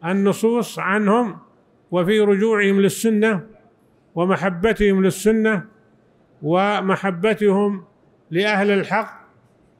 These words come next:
فهذا أصل يجب التزامه عند نقاش المخالف. فهمتم هذا؟ ما، وضح لكم الأمر ولا؟ يعني ال-،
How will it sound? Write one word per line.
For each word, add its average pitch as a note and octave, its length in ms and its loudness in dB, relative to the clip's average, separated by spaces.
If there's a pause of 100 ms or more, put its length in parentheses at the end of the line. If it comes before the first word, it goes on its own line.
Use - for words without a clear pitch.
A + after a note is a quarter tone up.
(140)
فهذا G3 760 0 (120)
أصل G3 680 0
يجب F#3+ 520 0
التزامه G3 1120 0
عند F#3 300 -4
نقاش F#3+ 540 -2
المخالف. F3 540 -2 (1300)
فهمتم F3 480 0
هذا؟ G3 420 0 (1500)
ما، E3 240 -8
وضح F3 360 -2
لكم G3 300 0
الأمر G3+ 340 0
ولا؟ E3 340 0 (920)
يعني G#3 600 0 (280)
ال-، F3+ 300 -8